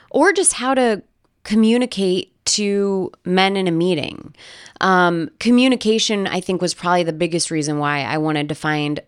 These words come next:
a female mentor, and I never could find one. But I, I struggled to find my voice because, you know,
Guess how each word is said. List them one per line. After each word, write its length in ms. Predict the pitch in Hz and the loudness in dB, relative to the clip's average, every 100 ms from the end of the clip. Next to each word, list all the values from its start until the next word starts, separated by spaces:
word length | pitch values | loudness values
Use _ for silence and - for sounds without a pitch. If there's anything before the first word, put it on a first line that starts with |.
| _ 151 | _ -12
a 60 | |
female 360 | - 175 165 143 | -4 -2 -2 -2
mentor, 480 | 147 156 156 147 143 | -4 -4 -6 -6 -4
and 100 | 139 | -4
I 80 | |
never 380 | 139 139 135 135 - _ | -4 -6 -6 -10 -14 _
could 160 | 156 - | -12 -4
find 300 | 170 214 151 | -2 -2 -2
one. 280 | 143 156 | -2 -2
But 240 | 156 151 - - - - - - | 0 -2 -4 -18 -20 -20 -8 -4
I, 300 | 208 285 285 - _ | 0 0 -2 -6 _
I 280 | 185 233 311 | 0 2 2
struggled 960 | 294 - 220 220 220 202 185 175 160 - - - - _ _ _ _ - | 0 -2 0 0 2 2 4 2 -2 -10 -20 -20 -20 _ _ _ _ -4
to 140 | - | -2
find 380 | 226 - 208 202 | 0 2 2 2
my 160 | 190 170 | 0 -2
voice 640 | 165 285 302 185 175 196 | -4 -2 0 0 0 -4
because, 800 | - 202 190 196 185 185 180 - - | -4 -6 -2 0 2 2 2 -2 -2
you 160 | 196 | -2
know, 360 | 185 175 175 | 0 2 0